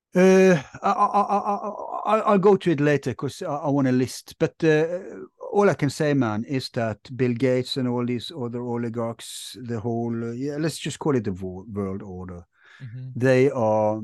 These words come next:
Speaker 1: or the new world order, because they certainly have, have changed from the old. They have, uh, found a perfect, so covid is a part of this. They have the perfect way to hijack, uh, to finish off democracies,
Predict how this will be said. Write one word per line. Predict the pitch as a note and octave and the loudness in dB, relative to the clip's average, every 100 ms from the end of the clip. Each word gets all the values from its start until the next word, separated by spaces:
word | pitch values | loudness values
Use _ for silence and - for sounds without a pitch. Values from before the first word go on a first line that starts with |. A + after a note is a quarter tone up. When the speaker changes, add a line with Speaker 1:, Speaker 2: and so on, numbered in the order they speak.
| G#2 | -6
Speaker 1:
or | B2 | -2
the | B2 | 0
new | B2+ B2+ G2+ | 4 4 2
world | F#2 F#2 | -4 -10
order, | F#2+ F#2 F2+ | -10 -10 -10
because | F2 F2 G#2 G2 - | -10 -8 -8 -8 -10
they | C#3 G#2+ | -6 -4
certainly | G2 - B2 G#2 G2+ F2+ | -4 -2 0 0 -4 -6
have, | F2 F#2 F#2 - - | -6 -10 -12 -16 -14
have | F#2 F2+ F#2 F2+ | -10 -8 -8 -10
changed | - A2 G2 - | -6 -4 -4 -6
from | - F#2+ | -8 -6
the | G#2+ | -6
old. | G2 F2+ F2 - _ _ _ _ _ _ _ - | -6 -6 -8 -16 _ _ _ _ _ _ _ -2
They | B2+ C3 | 2 2
have, | G#2+ C3+ C3 A#2+ | 2 0 0 0
uh, | A#2 | -4
found | - C3+ C3 | -2 -2 0
a | A2+ | -2
perfect, | - B2+ A2+ - G2+ | -4 -4 -4 -6 -10
so | - C#3+ | -6 -4
covid | - F3+ D3 A#2+ | 0 0 2 -2
is | G#2+ A#2 | -2 -8
a | |
part | G2+ C3+ B2 - | -8 -4 -4 -6
of | F#2+ | -10
this. | G2 - | -10 -6
They | C#3+ | -2
have | A#2 D#3 C3+ | 0 -2 -2
the | B2+ | -6
perfect | - E3 D3+ - A2+ A2 | -4 -2 -2 -4 -10 -8
way | G#2 G2 F#2 F#2 | -6 -6 -8 -12
to | - E2+ E2 _ _ _ _ - | -12 -12 -14 _ _ _ _ -6
hijack, | G2+ F#2+ - D#2+ - - _ _ _ _ _ _ _ - | -6 -6 -10 -16 -18 -20 _ _ _ _ _ _ _ -14
uh, | F#2+ F2+ E2+ D#2+ E2 D#2+ E2 | -12 -12 -12 -16 -18 -20 -20
to | - | -20
finish | G2 - B2+ F#2 - | -10 -2 0 -2 -8
off | G2+ F2+ - | -14 -14 -12
democracies, | F2 E2 - E2+ - E2+ - | -12 -12 -16 -18 -18 -18 -20